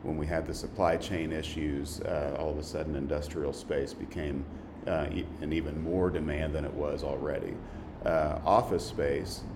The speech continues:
even though we see in other parts of the country that, uh, there's some significant challenge with, with office space, in Wichita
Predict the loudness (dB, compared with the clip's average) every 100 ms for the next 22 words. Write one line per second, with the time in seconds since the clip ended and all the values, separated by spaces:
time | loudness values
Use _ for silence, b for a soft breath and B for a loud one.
0 | -4 0 2 2 2 2 2 0 0 0
1 | 2 2 0 0 2 0 0 -4 -4 0
2 | 0 2 0 2 4 4 2 -2 -2 2
3 | 2 0 -2 -4 -4 -4 -6 -4 -4 -4
4 | -4 -6 -4 0 2 0 0 -4 -6 -8
5 | -6 2 2 2 -2 -2 0 0 -6 B
6 | B B B -4 0 2 2 0 4 6
7 | 6